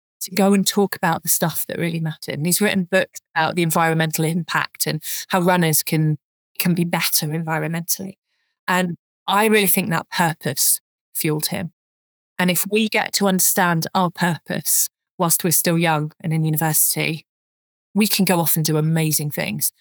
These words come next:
And we don't have to follow the path that's been set out for others.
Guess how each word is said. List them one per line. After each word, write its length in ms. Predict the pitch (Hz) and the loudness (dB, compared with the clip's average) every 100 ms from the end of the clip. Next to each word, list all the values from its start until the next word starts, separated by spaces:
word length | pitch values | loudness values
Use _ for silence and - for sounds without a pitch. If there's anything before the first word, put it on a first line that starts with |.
| _ | _
And 60 | 180 | 0
we 80 | 185 | 2
don't 180 | 196 165 | 2 2
have 160 | 202 | 0
to 80 | - | 0
follow 460 | - - 180 160 156 | 0 2 2 2 0
the 100 | 156 | -2
path 400 | - 175 - 143 - _ _ _ _ _ _ - | -2 0 0 -6 -12 _ _ _ _ _ _ -4
that's 180 | 156 - | -2 0
been 160 | 170 | 0
set 320 | 151 175 - - | 2 2 0 -2
out 220 | 156 - | -2 -2
for 160 | 175 | -2
others. 600 | 170 160 - 214 - - | -2 -2 -2 0 2 0